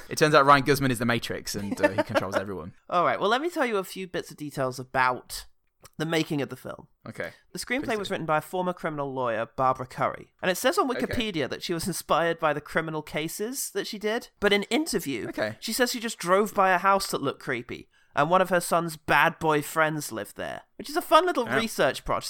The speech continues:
Speaker 2: process for her.
Speaker 1: <laughs>
Speaker 2: Sweetie, what's your new book about again? Your new screenplay? Well, you know, <laughs> Tony. It's about what would happen if, like, a, a suburban housewife, let's say a professional criminal lawyer, for example,
Speaker 1: <laughs> Mm-hmm.
Speaker 2: were to have sex with him.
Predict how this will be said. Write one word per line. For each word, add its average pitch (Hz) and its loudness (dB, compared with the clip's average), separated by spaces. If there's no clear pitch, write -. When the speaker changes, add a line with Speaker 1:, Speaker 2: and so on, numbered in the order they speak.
Speaker 2:
process 147 0
for 127 -6
her. 87 -4
Speaker 1:
<laughs> - -20
Speaker 2:
Sweetie, 220 2
what's - -2
your 339 -4
new 311 -6
book 320 -6
about 302 -2
again? 320 -6
Your 214 -8
new 226 -6
screenplay? 254 -6
Well, 233 6
you 233 -4
know, 339 6
<laughs> - -10
Tony. 156 6
It's - -10
about 320 4
what 262 6
would 370 -2
happen 196 0
if, 127 -6
like, 147 -4
a, 147 -4
a 147 -4
suburban 175 2
housewife, 151 -2
let's 403 -4
say 285 0
a 208 0
professional 185 0
criminal 139 0
lawyer, 123 -2
for - -16
example, - -16
Speaker 1:
<laughs> - -20
Mm-hmm. 208 -2
Speaker 2:
were 226 8
to 285 -2
have 330 -2
sex - -6
with 392 -4
him. 156 -2